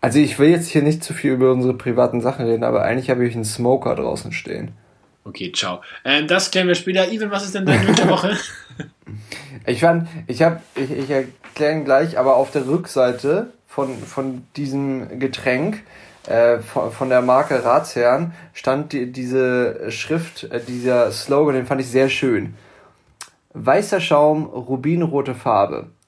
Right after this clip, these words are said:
Speaker 1: Hört sich irgendwie nach Hamburg an." Schon im frühen dreizehnten Jahrhundert sollen Bauern es hier hergestellt haben. Fünfzehnhundertsechsunddreißig schenkte dann Joachim von Lohe sein feuerrotes Bier in Sankt Pauli aus, was eine ganze Bewegung in Gang gesetzt haben soll.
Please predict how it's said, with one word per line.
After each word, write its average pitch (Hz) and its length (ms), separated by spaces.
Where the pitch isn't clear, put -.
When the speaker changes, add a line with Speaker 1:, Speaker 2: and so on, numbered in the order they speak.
Speaker 1:
Hört 123 220
sich - 120
irgendwie 127 320
nach 143 160
Hamburg 131 340
an." - 260
Schon - 220
im 165 120
frühen 214 260
dreizehnten 185 500
Jahrhundert 139 480
sollen 123 280
Bauern 147 300
es 131 140
hier 143 120
hergestellt 127 560
haben. - 360
Fünfzehnhundertsechsunddreißig 160 1500
schenkte 156 340
dann 131 500
Joachim 170 580
von 151 200
Lohe 156 360
sein 127 240
feuerrotes 165 680
Bier 156 200
in 147 60
Sankt 127 260
Pauli 156 340
aus, 120 300
was - 120
eine 135 160
ganze 180 360
Bewegung 143 500
in 113 160
Gang 110 240
gesetzt 110 280
haben 98 240
soll. 64 320